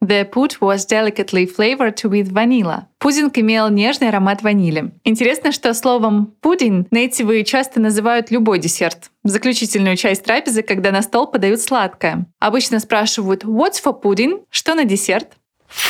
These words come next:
Yule log — это рождественское полено. Такой шоколадный торт в форме цилиндра, который пекут и украшают так, чтобы он напоминал кусок дерева.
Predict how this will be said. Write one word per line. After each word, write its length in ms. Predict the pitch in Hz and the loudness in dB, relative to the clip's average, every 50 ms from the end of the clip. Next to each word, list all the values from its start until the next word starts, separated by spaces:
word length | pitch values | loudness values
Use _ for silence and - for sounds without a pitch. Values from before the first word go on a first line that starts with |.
| - - - - - - - - - _ _ _ _ _ - | -2 0 -2 -2 -4 -6 -14 -20 -20 _ _ _ _ _ 0
Yule 300 | 233 220 240 302 320 277 | 2 2 4 4 4 4
log — 440 | 233 202 190 180 165 165 208 220 - - | 4 4 4 4 2 2 -2 -4 -6 -4
это 340 | - 208 202 - 208 196 196 | -2 -2 0 2 2 2 2
рождественское 760 | 190 208 233 190 196 233 262 262 - 285 262 - - 254 233 | 2 0 0 0 0 -2 0 0 0 0 0 0 0 -2 0
полено. 500 | 226 - 254 254 240 208 175 165 165 165 | 0 0 0 2 2 2 2 0 0 0
Такой 240 | - 208 - 233 226 | -2 0 0 0 0
шоколадный 600 | 226 - 254 226 247 247 240 240 226 202 202 202 | 0 -2 -2 0 0 2 2 2 2 2 0 0
торт 260 | 196 - 269 370 381 | 0 0 0 -2 -2
в 60 | - - | -4 -4
форме 300 | - 262 269 269 262 247 | -2 0 2 2 2 0
цилиндра, 440 | 233 - 294 269 233 208 208 226 | 0 0 0 2 2 2 2 0
который 300 | 233 226 226 - 190 185 | 0 0 0 0 -2 -2
пекут 340 | 185 208 185 - - 311 - | -2 -2 -2 -2 -2 -2 0
и 60 | 262 | 0
украшают 560 | 220 196 - 202 196 - - 220 196 185 180 - | 0 0 0 0 -2 0 0 0 0 0 0 0
так, 180 | 208 240 - | -2 -2 -2
чтобы 320 | - - - 220 185 180 196 | -4 -6 -4 -2 0 2 2
он 200 | 214 240 285 269 | 2 2 2 2
напоминал 440 | 226 208 - 196 190 190 196 220 247 | 2 2 0 2 2 2 2 2 0
кусок 380 | - - 196 - - 233 226 | -2 -4 -4 -2 0 0 0
дерева. 460 | 208 185 185 170 156 156 151 151 170 | 0 0 0 0 0 0 0 -2 -4